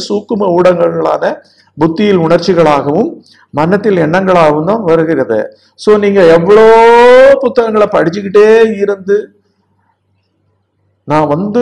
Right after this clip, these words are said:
என்னுடைய மதத்தை அப்படியே பின்பற்றுகிறேன்." என்னன்னா, மதம் எங்க வந்ததுப்பா? first நீயே எங்கப்பா வந்த? பின்பற்றுபவன் எவன்பா வந்தான்? அதை பாராயணம் செய்பவன்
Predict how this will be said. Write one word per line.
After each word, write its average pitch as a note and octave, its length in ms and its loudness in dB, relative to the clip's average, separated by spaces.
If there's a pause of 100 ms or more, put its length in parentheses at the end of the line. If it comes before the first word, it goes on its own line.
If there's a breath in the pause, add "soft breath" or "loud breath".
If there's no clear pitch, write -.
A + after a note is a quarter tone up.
(120)
என்னுடைய E3+ 500 -2 (280)
மதத்தை E3+ 380 -4
அப்படியே A3 800 -2
பின்பற்றுகிறேன்." G3+ 720 -4
என்னன்னா, F#3+ 280 -4
மதம் D3 380 -2
எங்க G#3+ 160 -4
வந்ததுப்பா? G3+ 540 -6 (140)
first - 280 -8
நீயே F3+ 400 -4
எங்கப்பா G3+ 320 -4
வந்த? E3+ 240 -14 (760)
பின்பற்றுபவன் G3 920 0
எவன்பா F3+ 260 -2 (100)
வந்தான்? - 320 -10 (1160)
அதை C#3+ 160 0 (140)
பாராயணம் G#3+ 600 0
செய்பவன் F#3 380 0